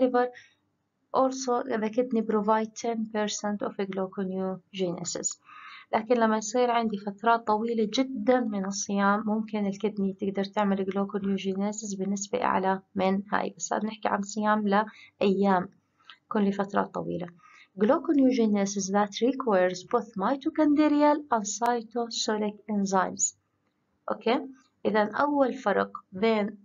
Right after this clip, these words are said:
تحطيم الجلوكوز وبناء الجلوكوز، تحطيم الجلوكوز بعملية الجلايكوليسيس كانت تحدث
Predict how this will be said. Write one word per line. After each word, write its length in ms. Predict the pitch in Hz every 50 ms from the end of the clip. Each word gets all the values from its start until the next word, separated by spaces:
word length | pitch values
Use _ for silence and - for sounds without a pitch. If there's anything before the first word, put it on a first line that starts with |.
| _ - - _ _ _ -
تحطيم 600 | - - - - - - - 302 302 277 220 196
الجلوكوز 720 | 185 196 190 196 185 185 185 185 - 196 185 180 180 196
وبناء 560 | 202 196 196 190 202 202 208 226 247 262 262 233
الجلوكوز، 680 | 190 185 185 180 175 185 185 - - 185 185 190 196 -
تحطيم 380 | - - - - - 262 240
الجلوكوز 580 | 226 214 208 - 196 208 208 - 233 214 202 202
بعملية 360 | 196 202 202 208 214 226 226 - 220
الجلايكوليسيس 880 | 208 208 214 214 226 220 - 262 254 247 233 240 - 208 214 208 -
كانت 340 | - 233 220 220 226 226 -
تحدث 260 | - - 226 226